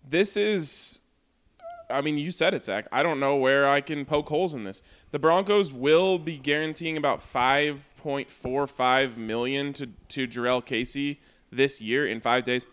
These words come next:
They're paying him the whole salary this year. Spoiler alert. So that part doesn't matter. I even asked the guys at Spot Rack, uh,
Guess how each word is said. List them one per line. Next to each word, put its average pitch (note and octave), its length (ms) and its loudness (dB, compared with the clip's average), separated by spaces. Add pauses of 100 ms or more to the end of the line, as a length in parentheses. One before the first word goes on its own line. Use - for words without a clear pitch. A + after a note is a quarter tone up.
(680)
They're C#3+ 120 0
paying G3+ 260 2
him D3+ 200 -2
the C3 100 0
whole E3+ 220 4
salary A2+ 400 0
this G2 220 -8
year. F#2 120 -10
Spoiler G#2+ 500 -2
alert. E2 300 -8 (280)
So C#3+ 260 2
that C#3 240 4
part D3+ 220 2
doesn't A#2 240 0
matter. C#3 360 2 (260)
I A#2+ 120 4
even B2 440 -2 (140)
asked B2+ 540 -2 (280)
the B2 80 -4
guys B2+ 280 4
at A2+ 100 -6
Spot B2+ 320 4
Rack, C#3+ 340 2 (380)
uh, G#2+ 440 0